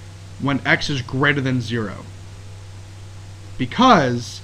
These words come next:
as you approach zero from the right-hand side, natural log of x approaches negative infinity. And everywhere to the left of zero, well,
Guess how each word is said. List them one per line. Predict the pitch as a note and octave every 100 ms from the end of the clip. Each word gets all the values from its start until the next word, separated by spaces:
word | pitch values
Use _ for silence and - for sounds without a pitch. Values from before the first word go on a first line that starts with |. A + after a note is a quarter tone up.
| - - -
as | C3 D3+ C3
you | C#3+
approach | C3 - G#3 A#3 D#3+
zero | C3 C#3+ C3 B2
from | - B2+
the |
right-hand | B2 B2 A2+ A#2+ A2+ G#2+
side, | G3+ G#3 D#3+ C#3 - - - - - - - - - - - - -
natural | D#3+ D#3+ E3
log | D3
of | C3
x | B2+
approaches | C3 C#3 A#2+ A#2 B2 G#2+ G#2
negative | B2+ B2+ B2+ B2+ A2+
infinity. | A2 - D3+ B2+ F#2+ - - - - - - - - -
And | C3+
everywhere | D#3+ G#3 A3 G3+ F3+
to | D#3 C3+
the |
left | C3 C3 G#3 A#3+ E3
of | B2
zero, | G#2 A2 G#2 G2+ A#2+ - - - - - - - - -
well, | C3 A#2 G#2+